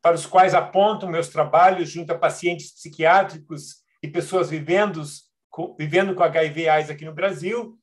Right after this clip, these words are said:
a que o, o Perry se referiu no ini-, na apresentação, revelam-se totalmente inadequados para lidar com as muitas facetas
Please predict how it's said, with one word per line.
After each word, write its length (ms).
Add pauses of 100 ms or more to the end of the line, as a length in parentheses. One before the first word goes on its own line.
(120)
a 160
que 180
o, 300
o 300
Perry 340
se 120
referiu 420
no 100
ini-, 200
na 120
apresentação, 880 (420)
revelam-se 600
totalmente 680
inadequados 1120 (240)
para 200
lidar 500
com 60
as 180
muitas 560
facetas 840